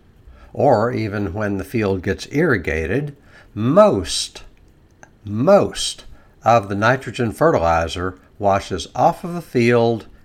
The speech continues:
and into the waterways. Most nitrogen fertilizer does not benefit the plants that it's supposed to benefit. So here we see two major ways that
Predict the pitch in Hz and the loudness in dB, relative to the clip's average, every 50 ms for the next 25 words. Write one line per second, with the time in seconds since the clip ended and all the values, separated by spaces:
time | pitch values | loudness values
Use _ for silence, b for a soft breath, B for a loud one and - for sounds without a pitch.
0 | - 104 101 92 98 98 95 - 95 92 101 95 98 101 98 90 87 78 80 76 | -10 -8 -6 -4 -4 -4 -4 -6 -6 -4 -2 2 4 4 4 2 0 -2 -2 -4
1 | - - - - - b b b b b 104 104 110 127 165 202 175 107 90 - | -4 -6 -8 -12 -18 b b b b b -10 -6 0 4 6 6 6 4 2 -4
2 | - - - - - - b b b b b b b 92 98 107 120 127 - - | -8 -10 -12 -12 -14 -18 b b b b b b b -2 2 4 4 4 2 -2
3 | 117 - 127 120 107 - - 123 113 110 92 85 82 82 80 78 - 92 85 85 | -6 -4 -2 -2 -2 2 2 2 2 2 2 0 0 0 0 -2 -4 -6 -6 -8
4 | 85 - b b b b b - 117 120 - - 113 113 147 185 185 120 78 73 | -8 -10 b b b b b -4 -2 -2 -2 -2 -2 -2 0 2 2 2 2 0
5 | - - - - _ - - 92 92 107 113 117 117 - - - 101 95 90 90 | -2 -4 -8 -20 _ -20 -14 -8 -6 -4 -2 -2 -2 -2 -4 -2 -2 0 0 -2
6 | - - - _ _ _ - 104 95 - - - 110 101 98 98 95 98 - - | -4 -8 -14 _ _ _ -14 -14 -10 -8 -6 -4 -2 0 0 0 -2 -4 -6 -12
7 | - b b b b 107 98 98 95 - - - - - 95 80 76 - - - | -14 b b b b -4 -4 -4 -6 -8 -10 -10 -8 -6 -6 -6 -6 -8 -8 -8
8 | 87 85 131 156 143 - - - 82 - - - _ _ _ _ _ _ _ b | -6 -4 -2 -2 -2 -4 -6 -6 -8 -10 -10 -12 _ _ _ _ _ _ _ b
9 | b b b b b b - - 120 101 104 127 127 117 107 110 101 - - - | b b b b b b -6 -4 -2 0 2 2 2 2 0 0 -2 -2 -2 -2
10 | 120 113 104 98 - - - 170 175 175 170 175 165 - - 107 120 127 139 131 | -2 -2 -2 -4 0 2 2 2 2 2 0 -2 -2 -4 -2 0 0 2 2 0
11 | 127 - 135 127 120 - 104 120 117 98 82 76 78 76 82 92 95 - - b | 0 0 0 0 0 2 4 4 4 4 4 0 -2 -4 -4 -6 -6 -10 -12 b
12 | b b b - 87 113 127 127 104 90 87 95 - - | b b b -4 2 4 4 4 4 4 2 0 -2 -6